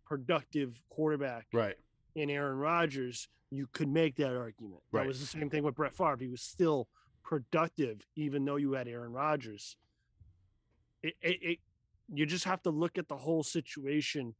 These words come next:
Speaker 1: what you have incumbent, what you have as a young guy, and you have to make the decision where you're gonna go. And unless that older guy, that veteran, is still highly productive,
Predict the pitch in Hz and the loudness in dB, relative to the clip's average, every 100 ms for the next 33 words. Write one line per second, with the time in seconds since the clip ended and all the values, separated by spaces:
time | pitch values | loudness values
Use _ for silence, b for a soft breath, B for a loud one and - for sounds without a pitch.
0 | _ _ _ 135 175 - 196 160 156 151 | _ _ _ 0 0 2 0 2 2 4
1 | 151 143 123 135 131 123 113 110 147 - | 2 0 -4 -6 -6 -6 -10 -4 -4 -2
2 | 160 156 143 147 143 139 135 135 135 131 | -2 0 2 2 4 2 2 0 0 -2
3 | 120 113 110 - b b b b b _ | -4 -6 -8 -10 b b b b b _
4 | _ _ 139 139 143 139 151 139 151 143 | _ _ 0 2 2 4 2 2 0 0
5 | 131 135 131 156 135 135 120 135 135 131 | -2 -6 -4 -4 -2 -4 -4 -2 -2 -4
6 | 123 131 123 123 107 80 _ _ - 123 | -6 -6 -4 -6 -6 -10 _ _ -10 -6
7 | 127 151 170 - 175 156 - - 160 180 | 0 0 0 2 2 2 -6 0 2 4
8 | 190 165 165 165 170 160 135 - 175 - | 2 2 2 4 2 0 -2 -6 -8 -6
9 | 143 123 B B B - 135 - 180 180 | -6 -6 B B B -10 -8 -4 2 2
10 | - 165 175 175 170 143 143 165 - 113 | 2 2 4 4 2 -2 0 0 -2 -12
11 | 98 | -14